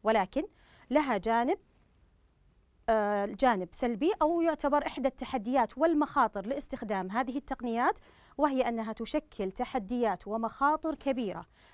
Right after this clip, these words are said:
على أمن وخصوصية الأفراد والمؤسسات والدول. لذلك من الوا-، من الواجب علينا كمستخدمين للتقنيات الناشئة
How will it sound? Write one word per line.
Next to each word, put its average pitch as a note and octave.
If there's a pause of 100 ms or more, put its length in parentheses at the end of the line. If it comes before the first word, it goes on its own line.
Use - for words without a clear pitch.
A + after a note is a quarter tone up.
(120)
على B3
أمن A3+
وخصوصية C#4+ (140)
الأفراد A#3+
والمؤسسات G#3+
والدول. A3+ (560)
لذلك A3+
من B3
الوا-، G#3
من A3
الواجب G#3
علينا G3+
كمستخدمين G#3+
للتقنيات G3
الناشئة B3+